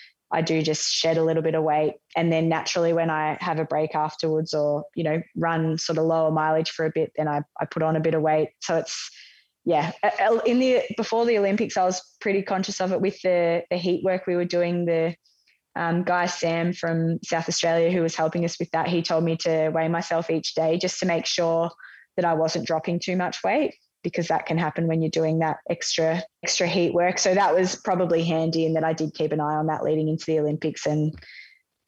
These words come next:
yeah, I was, I was able to keep all that very stable. So yeah, but it's certainly a-, an issue for a lot of female long distance runners. And you see, yeah, you see it happen regularly where people s-,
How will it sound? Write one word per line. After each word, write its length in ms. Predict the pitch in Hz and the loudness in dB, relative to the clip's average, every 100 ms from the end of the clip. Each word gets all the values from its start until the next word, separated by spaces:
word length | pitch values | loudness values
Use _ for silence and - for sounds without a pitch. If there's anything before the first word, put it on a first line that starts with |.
| _ _ - | _ _ -2
yeah, 220 | 147 156 | 0 0
I 140 | - 160 | 0 0
was, 180 | 156 - | 0 0
I 100 | 156 | 0
was 100 | 160 | 2
able 200 | 156 151 | 0 0
to 60 | 156 | -2
keep 240 | 160 156 | -2 -2
all 100 | 156 | 0
that 160 | 156 156 | 0 0
very 180 | 147 | -2
stable. 460 | 160 - 156 156 160 | -2 -2 -2 0 -2
So 280 | 165 156 156 156 - _ _ _ _ _ - | -2 -4 -4 -6 -16 _ _ _ _ _ -4
yeah, 160 | 156 | -2
but 140 | 151 165 | 0 0
it's 100 | - | 0
certainly 420 | 190 175 175 175 | 2 2 2 2
a-, 140 | 170 - | 2 2
an 120 | 180 | 0
issue 280 | 165 - 165 | 2 0 -2
for 120 | 165 | 0
a 60 | |
lot 160 | 160 160 | 2 2
of 100 | 160 | 0
female 340 | 160 160 156 | 0 0 0
long 160 | 151 160 | 0 0
distance 420 | 165 156 - 156 | -2 -6 -6 -4
runners. 320 | 156 156 160 165 | 0 0 2 2
And 280 | 160 165 - - - - - - - - - _ - | 2 0 -4 -14 -14 -16 -18 -18 -18 -20 -20 _ -4
you 80 | |
see, 520 | 180 185 175 170 170 185 - - - - | 0 2 4 4 2 0 -2 -4 -8 -4
yeah, 220 | 175 165 | 0 2
you 120 | 160 170 | 2 2
see 200 | 202 190 | 2 2
it 100 | 180 | 2
happen 340 | 180 170 175 | 0 -2 0
regularly 460 | 170 165 165 165 165 | 0 0 2 2 2
where 120 | 160 | 0
people 240 | 185 175 | -2 -4
s-, 180 | 180 - | -4 -6